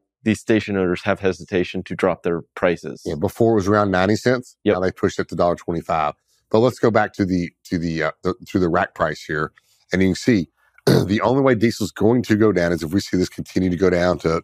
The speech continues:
Speaker 2: two ninety-six to, or two ninety-four, two ninety-three. But if it shoots back up, you're gonna see it reacting pretty quick because we're at the bottom end of our little gap there of where we expect them to,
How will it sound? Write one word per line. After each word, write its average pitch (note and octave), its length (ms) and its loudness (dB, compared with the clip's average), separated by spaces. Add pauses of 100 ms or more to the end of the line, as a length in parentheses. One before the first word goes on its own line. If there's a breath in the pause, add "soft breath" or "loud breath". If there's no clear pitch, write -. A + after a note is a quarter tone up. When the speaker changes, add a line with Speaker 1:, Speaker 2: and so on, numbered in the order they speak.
Speaker 2:
two F#2+ 160 0
ninety-six F2+ 580 -2
to, - 160 -10
or F2 140 -4
two - 140 -10
ninety-four, F2 600 -4 (300)
two G#2 140 2
ninety-three. F2+ 640 0 (260)
But D2+ 100 -10
if C#2+ 60 -8
it C#2 80 -8
shoots - 320 -6
back E2 260 0
up, A#2+ 240 2
you're F#2 120 -4
gonna F2+ 120 -2
see F#2+ 200 -4
it D2+ 120 -6
reacting F#2 520 -2
pretty C#3+ 300 0
quick - 380 -2 (400)
because G#2+ 520 0
we're G2 80 2
at F#2 100 -2
the F2 80 -2
bottom F#2+ 520 0
end E2 420 -2 (120)
of D#2 440 -2 (480)
our D#2 340 -2 (140)
little E2 160 -2
gap E2 400 -4
there D#2+ 260 -2
of D2 160 -8
where D#2+ 180 -2
we D#2+ 140 -2
expect - 380 -6
them D#2 180 -4
to, D2 200 -4